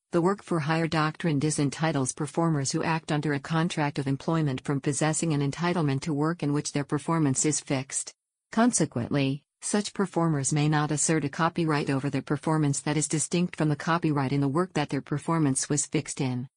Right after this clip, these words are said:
The decision of the Court of Appeal for the Second Circuit in Baltimore Orioles Incorporated held that the performance of baseball players were not protected as being a distinct copyright, and rather,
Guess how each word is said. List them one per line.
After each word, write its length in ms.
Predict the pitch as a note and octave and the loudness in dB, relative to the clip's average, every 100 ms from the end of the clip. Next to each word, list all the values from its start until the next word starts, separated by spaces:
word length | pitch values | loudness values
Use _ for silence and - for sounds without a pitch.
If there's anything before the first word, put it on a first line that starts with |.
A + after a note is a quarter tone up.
| _ _ _ | _ _ _
The 80 | F3+ | 0
decision 500 | F3+ F3 A3 G3+ G3 | 0 0 0 2 2
of 100 | E3 | 0
the 80 | D3+ | -2
Court 300 | - F3 E3+ | 0 0 2
of 100 | D#3 | 0
Appeal 340 | C3+ - D3+ | -2 0 0
for 140 | B2 D3+ | 0 -2
the 100 | C#3+ | 0
Second 400 | - E3+ E3+ F3 | 0 0 0 0
Circuit 380 | - D#3 C#3 B2+ | 0 0 0 -2
in 140 | C#3+ | 0
Baltimore 540 | D3 E3 D#3+ C#3+ C#3+ - | 0 0 0 0 0 0
Orioles 520 | D#3 D#3 D3+ C#3 C#3+ | 0 2 2 0 0
Incorporated 720 | C#3 - F#3 E3+ C#3+ C#3 C#3 | 0 0 0 0 0 2 0
held 300 | C#3+ D3 D3 | 0 -2 0
that 100 | D3 | -2
the 80 | C#3 | -2
performance 640 | - D3 F3+ F3 D3+ - | -4 -2 2 2 2 0
of 100 | D3 | 0
baseball 480 | D#3+ D#3 - D3+ C#3 | 0 0 0 0 -2
players 460 | - D#3 D3 C3 | 0 2 2 0
were 100 | C#3+ | 0
not 220 | D3 D3+ - | 2 0 0
protected 500 | E3 - D#3 E3 D3 | -4 0 -2 0 -2
as 140 | C#3 | -2
being 240 | - D#3+ | 0 0
a 60 | D3+ | 2
distinct 460 | D3+ D3 F3 E3+ - | 0 0 0 -2 -2
copyright, 520 | D#3 D3+ C#3+ D3 C#3+ | -2 0 0 0 0
and 140 | D3 | 0
rather, 420 | D3 C#3+ D3 C#3+ | 0 0 0 -2